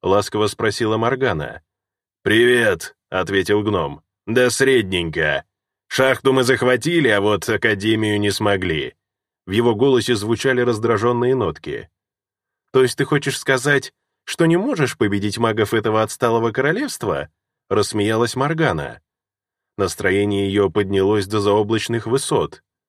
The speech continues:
Наконец-то появилась возможность поиздеваться над вечно высокомерным гномом.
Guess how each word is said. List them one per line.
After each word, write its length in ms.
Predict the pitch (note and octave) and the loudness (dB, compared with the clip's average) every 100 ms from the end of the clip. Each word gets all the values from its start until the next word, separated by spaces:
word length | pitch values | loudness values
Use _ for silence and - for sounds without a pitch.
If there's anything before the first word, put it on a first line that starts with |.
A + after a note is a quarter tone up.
| _ _ | _ _
Наконец-то 600 | G2+ F#2+ G#2 D#3+ D#3+ G2 | -4 2 2 2 -2 -4
появилась 500 | E2+ F#2 F2+ F#2+ F2 | 0 0 2 0 0
возможность 680 | G2 F2+ F#2 A#2+ G#2+ A2 - | 0 -2 0 -2 0 -2 -2
поиздеваться 720 | A#2 G#2+ F#2+ A#2+ D#3+ A#2+ - | -4 -4 -2 -2 0 -2 -4
над 180 | F2+ E2 | -4 -2
вечно 360 | E2+ F#2+ - G2+ | -4 -6 -4 -4
высокомерным 720 | G2+ A2 A#2 A2+ A2+ A#2+ C#3 | -2 -2 -2 0 0 0 0
гномом. 480 | C#3+ A2 D#2 B1+ | 0 -2 -2 -8